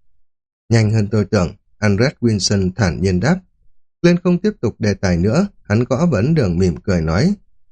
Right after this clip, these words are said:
Liệu hai người có tìm được thấy nhật ký của Russell hay không? Ngài kẻ khờ hỏi vậy, Audrey không trả lời ngay tắp lự như trước,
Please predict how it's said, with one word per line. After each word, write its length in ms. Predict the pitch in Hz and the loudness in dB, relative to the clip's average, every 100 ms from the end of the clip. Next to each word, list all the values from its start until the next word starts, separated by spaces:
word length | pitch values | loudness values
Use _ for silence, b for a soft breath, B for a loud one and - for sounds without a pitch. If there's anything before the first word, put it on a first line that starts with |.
| _ - | _ 0
Liệu 260 | 131 123 120 | 2 2 0
hai 200 | 127 127 | 0 0
người 220 | 113 87 - | 0 -2 -6
có 80 | |
tìm 280 | - 120 87 | -2 0 0
được 120 | 80 - | -4 -4
thấy 180 | 92 135 | 0 2
nhật 220 | 160 107 - | 2 -2 -2
ký 240 | 101 147 185 | 0 0 0
của 100 | 85 | -2
Russell 400 | 113 117 113 101 | -2 -2 -2 0
hay 140 | 104 | 0
không? 240 | 95 113 98 _ _ - - _ _ _ _ - | 0 -2 -2 _ _ -20 -20 _ _ _ _ -2
Ngài 160 | 143 135 | 0 0
kẻ 200 | 123 101 | 0 -2
khờ 240 | 127 117 | 0 0
hỏi 240 | 113 95 80 | 0 -2 0
vậy, 240 | 110 110 - - - | -2 -2 -8 -20 -10
Audrey 360 | 110 117 117 120 | -2 0 2 0
không 260 | 117 143 131 | 0 -6 -4
trả 140 | 92 | -4
lời 220 | 87 87 | -2 -2
ngay 180 | 85 113 | 0 -2
tắp 260 | 113 185 123 | 0 -2 0
lự 160 | 117 - | -2 0
như 180 | 113 | -2
trước, 260 | 107 202 | 0 0